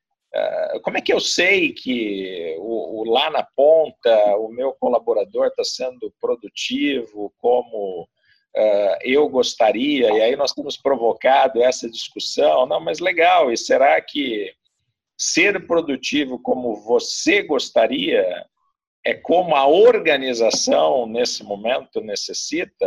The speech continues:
Aí já está um grande paradigma que precisa ser repensado, né? Então, o que eu quero dizer com isso é de que, inclusive aqui pra nós, né, o, como recursos humanos,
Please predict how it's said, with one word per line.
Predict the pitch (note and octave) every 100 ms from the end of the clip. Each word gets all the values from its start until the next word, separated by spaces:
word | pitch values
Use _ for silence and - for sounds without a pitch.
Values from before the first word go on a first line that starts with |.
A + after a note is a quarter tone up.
| F#2
Aí | F#2+ C#3
já | E3
está | C#3+ - C#3+ D3+
um | C3+
grande | A#2 D#3+ F#3
paradigma | C#3+ B2 A2 G2 A#2+ E3 B2+ G#2+ F#2+
que | -
precisa | - - A#2
ser | A2 G#2+
repensado, | G#2+ G#2+ A2+ G2 - B2 D3+ A2 F#2
né? | A2 C#3 _ _ - _ _ _ -
Então, | A3+ F#3+
o |
que | F#3+
eu |
quero | - F#3+ F#3
dizer | D#3+ D#3
com | D3+ B2
isso | C#3+ E3+ D#3 - A2 G#2 -
é | G#2 G#2+ G2+ -
de | G2 G#2+
que, | - -
inclusive | A#2 E3 E3 A#3+
aqui | - D#4
pra | - - A#2
nós, | A#2+ E3 D3+ A2
né, | A2+ C3+ C#3 G#2+ F#2 F#2
o, | G2 G2 G2 G2 F#2+
como | - A#2 B2
recursos | A2 G2+ - A2+ - -
humanos, | F#2+ G2 C3 D3+ B2 F#2 F2 -